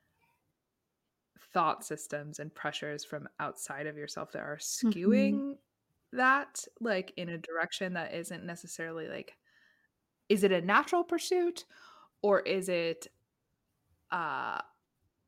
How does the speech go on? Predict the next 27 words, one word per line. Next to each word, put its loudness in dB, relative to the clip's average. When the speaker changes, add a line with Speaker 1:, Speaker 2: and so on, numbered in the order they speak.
Speaker 1:
a -8
social -2
pressure -8
or -2
is -8
it -12
a -4
version -8
of -16
both? -4
And -6
can -12
you -12
separate -6
out -4
what -8
is -12
the -10
natural -10
pursuit -8
and -14
what -12
is -10
the -8
social -6
pressure -6
pursuit? -6